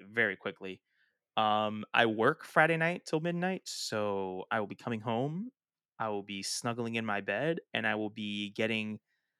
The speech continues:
um, as much sleep as I possibly can, 'cause I can't sleep when I'm anxious, and I'm definitely gonna be anxious at that point. So, um, yes,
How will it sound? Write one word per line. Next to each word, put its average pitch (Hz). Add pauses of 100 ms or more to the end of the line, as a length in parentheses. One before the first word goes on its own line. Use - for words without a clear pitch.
(320)
um, 131
as 131
much 160
sleep -
as 165
I 175
possibly 165
can, 165
'cause 104
I 104
can't 117
sleep 151
when 113
I'm 92
anxious, 87
and 110
I'm 107
definitely 95
gonna 92
be 90
anxious -
at -
that -
point. -
So, - (680)
um, 117 (360)
yes, -